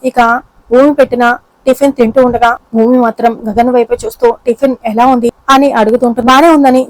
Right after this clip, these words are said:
చెప్తూ తింటూ ఉంటాడు. అంతలో చెర్రీ, "అందుకే ఈ రోజు నా మనసులో మాట నీకు చెప్పాలని ఫిక్స్ అయ్యాను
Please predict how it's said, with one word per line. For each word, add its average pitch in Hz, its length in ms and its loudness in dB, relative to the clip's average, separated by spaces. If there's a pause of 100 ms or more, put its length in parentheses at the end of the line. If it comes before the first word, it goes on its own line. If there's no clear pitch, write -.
(100)
చెప్తూ 247 280 0
తింటూ 240 360 0
ఉంటాడు. 233 260 0 (100)
అంతలో 233 360 0
చెర్రీ, 233 500 0
"అందుకే 226 360 -4 (280)
ఈ 262 80 0
రోజు 226 340 0 (100)
నా 269 120 2
మనసులో 294 340 0
మాట 240 260 -2
నీకు 247 400 -2 (100)
చెప్పాలని 233 420 0
ఫిక్స్ 277 260 -2
అయ్యాను 240 340 4